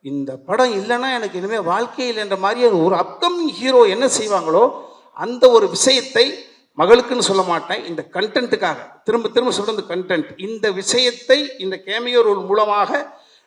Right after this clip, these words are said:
நாளைக்கோ நாளை கழிச்சோ கூட தமிழ்நாட்டில் ஏதாவது ஒரு சின்ன அசம்பாவிதம் நடக்கலாம் என்று யாராவது ஒரு கருப்பு ஆடு வேலை செய்தால் கூட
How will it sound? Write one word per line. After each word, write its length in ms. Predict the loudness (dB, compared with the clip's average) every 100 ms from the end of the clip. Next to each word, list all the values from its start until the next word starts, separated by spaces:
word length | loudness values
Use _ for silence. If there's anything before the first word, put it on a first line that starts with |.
| _
நாளைக்கோ 680 | -2 2 6 4 8 10 10
நாளை 300 | 6 6 4
கழிச்சோ 500 | 4 4 8 8 8
கூட 180 | 6 2
தமிழ்நாட்டில் 600 | -2 -2 -2 -2 -4 -2
ஏதாவது 300 | 2 2 2
ஒரு 100 | -2
சின்ன 380 | -6 -10 -8 -6
அசம்பாவிதம் 600 | -2 -2 0 -2 -2 -6
நடக்கலாம் 580 | -8 -6 -2 2 2
என்று 220 | 0 -4 -4
யாராவது 720 | 0 2 2 2 2 2 0
ஒரு 140 | -4
கருப்பு 480 | 2 4 4 2 2
ஆடு 200 | 4 2
வேலை 240 | 0 0
செய்தால் 320 | -2 -2 0 2
கூட 420 | 2 2 -4